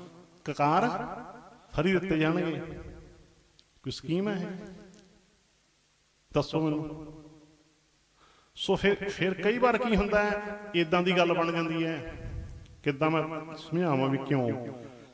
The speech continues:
ਵੀ ਹੁਣ ਬਾਹਰ ਤਾਂ ਅਨਾਉਂਸਮੈਂਟ ਹੋਈ ਵਾਰ-ਵਾਰ, "ਕਕਾਰ ਫਰੀ ਭਾਈ, ਕਕਾਰ ਫਰੀ।" ਅੱਛਾ,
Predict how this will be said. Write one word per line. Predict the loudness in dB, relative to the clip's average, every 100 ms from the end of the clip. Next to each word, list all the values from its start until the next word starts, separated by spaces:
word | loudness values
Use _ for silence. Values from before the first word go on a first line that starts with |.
| -20 -20 -20 -14 0
ਵੀ | 4
ਹੁਣ | 6
ਬਾਹਰ | 6 6 2
ਤਾਂ | 4 4 4 2 -4 -2 2
ਅਨਾਉਂਸਮੈਂਟ | 6 6 6 2 2 4
ਹੋਈ | 4 6
ਵਾਰ-ਵਾਰ, | 4 4 4 4 2 -2 -6 -10 -12 -16 -18 -20 -10
"ਕਕਾਰ | -2 2 2
ਫਰੀ | 2 0 0
ਭਾਈ, | -2 -2
ਕਕਾਰ | -6 -2 -2 0
ਫਰੀ।" | -4 -6 -10 -12 -16 -20 -20 -20 _ _ -10 -10
ਅੱਛਾ, | -8 -10